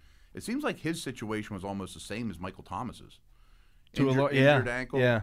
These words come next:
Speaker 1: fought it all year, wasn't quite the same. Thought he'd be back,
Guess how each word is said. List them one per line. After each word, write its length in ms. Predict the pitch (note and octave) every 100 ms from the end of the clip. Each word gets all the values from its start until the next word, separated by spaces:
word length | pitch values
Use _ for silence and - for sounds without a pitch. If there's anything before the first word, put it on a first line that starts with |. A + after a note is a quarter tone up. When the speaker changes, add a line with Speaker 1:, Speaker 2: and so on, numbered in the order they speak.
| -
Speaker 1:
fought 240 | B2 A#2
it 100 | B2
all 160 | A2+ A#2+
year, 320 | A2+ A2+ A2+
wasn't 340 | G#2+ A2+ A2 A2+
quite 200 | A#2+ A#2
the 60 | -
same. 600 | B2 A2+ G#2+ A2 G#2+ - - - - - - - -
Thought 220 | A#2+ A#2+
he'd 140 | B2
be 100 | A#2
back, 560 | A2 G#2+ A2 G#2+ A2